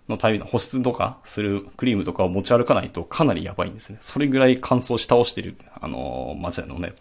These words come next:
一週間でリップクリーム、新しいの持ってたのに、なんか半分ぐらいまで減ってしまいましたね。それぐらいリップクリーム使ったので、まあ、そういうところだと、えー、減ると思いますね。なので、もし、この質問者の方が、あの、乾燥するところにお住まいであれば、あの、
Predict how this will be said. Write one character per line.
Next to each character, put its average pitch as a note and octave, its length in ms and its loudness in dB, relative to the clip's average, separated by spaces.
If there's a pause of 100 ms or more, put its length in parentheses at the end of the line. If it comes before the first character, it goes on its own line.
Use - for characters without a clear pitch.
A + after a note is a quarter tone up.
(800)
一 A#2+ 80 0
週 F3 240 4
間 F2+ 220 2
で F2 100 -2
リ G2 120 -4
ッ - 80 -8
プ - 80 -6
ク C#3 80 4
リ C3 60 8
ー A2 40 6
ム、 F#2 60 2
新 B2 240 2
し D3 120 4
い - 20 2
の F2 80 0
持 D2 80 -6
っ - 20 -10
て - 80 -18
た - 120 -4
の - 60 -10
に、 - 140 -10
な G2+ 80 -2
ん - 40 -4
か - 100 -2
半 C3 180 6
分 D3 160 6
ぐ C#3 60 6
ら A#2 80 6
い - 20 -2
ま - 80 -6
で - 80 -10
減 - 100 -8
っ - 60 -16
て - 140 -8
し - 100 -10
ま - 80 -10
い C2 40 -8
ま C#2 80 -8
し - 40 -14
た - 80 -14
ね。 G#2 100 -18 (160)
そ - 140 -4
れ C#3 120 6
ぐ C#3+ 140 -2
ら C#3 120 4
い C3 40 4
リ B2 60 2
ッ - 60 -8
プ - 80 -16
ク - 80 0
リ G#2 80 2
ー - 20 -2
ム - 60 -8
使 - 120 -10
っ - 80 -12
た - 120 -8
の - 160 -8
で、 - 180 -14 (140)
ま - 60 -6
あ、 - 20 -8
そ C3+ 180 -2
う C3+ 60 2
い C3+ 180 4
う C3 60 2
と - 80 6
こ - 100 6
ろ D3 140 8
だ - 20 6
と、 - 180 0
え - 60 -6
ー、 - 300 -10
減 G2 140 -2
る F2 40 -4
と - 140 -8
思 B1 100 -8
い - 60 -10
ま - 80 -12
す - 100 -16
ね。 - 240 -14
な A#2+ 60 -2
の A2 80 2
で、 G2+ 80 0
も D#3+ 100 2
し、 C3+ 260 2 (260)
こ B2 80 -2
の A#2+ 60 2
質 - 160 0
問 C#3+ 120 6
者 A2+ 80 -2
の G#2 80 -2
方 A#2 240 0
が、 - 260 8
あ - 60 4
の、 - 100 0
乾 C3 140 4
燥 C3 160 0
す C3 120 -4
る B2 140 2
と C3+ 80 -4
こ C#3+ 80 2
ろ A#2 60 4
に G2+ 100 -2
お - 60 -2
住 - 120 -2
ま A#2+ 100 2
い A#2 40 -2
で C3+ 80 -4
あ D3 60 -2
れ D3+ 80 -2
ば、 - 420 -4
あ - 60 -12
の、 - 200 -12